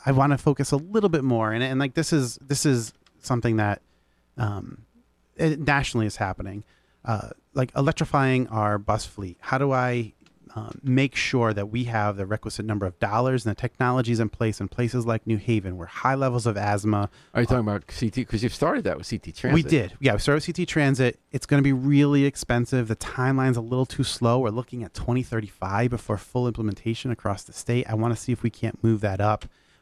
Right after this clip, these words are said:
Speaker 1: um, to just decrease the, the amount of, uh,
Speaker 2: How about
Speaker 1: negative health
Speaker 2: delineators
Speaker 1: consequences.
Speaker 2: on bike lanes?
Speaker 1: Uh,
Speaker 2: Is that
Speaker 1: delineators
Speaker 2: working?
Speaker 1: are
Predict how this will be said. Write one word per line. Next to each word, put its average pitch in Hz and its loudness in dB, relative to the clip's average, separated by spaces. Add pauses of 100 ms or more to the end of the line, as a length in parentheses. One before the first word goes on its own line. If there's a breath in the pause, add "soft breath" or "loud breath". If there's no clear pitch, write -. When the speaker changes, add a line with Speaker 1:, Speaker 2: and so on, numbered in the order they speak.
Speaker 1:
um, 101 0
to - -10
just - -2
decrease 120 0
the, 113 -2 (100)
the 117 2
amount 104 2
of, 101 -4
uh, 101 -4
Speaker 2:
How 107 -8
about 143 0
Speaker 1:
negative 117 4
health 123 2
Speaker 2:
delineators 117 2
Speaker 1:
consequences. 92 -4
Speaker 2:
on 90 -2
bike 87 -2
lanes? 69 -10 (640)
Speaker 1:
Uh, 160 0
Speaker 2:
Is - 0
that - 4
Speaker 1:
delineators 151 4
Speaker 2:
working? 113 2
Speaker 1:
are 110 -6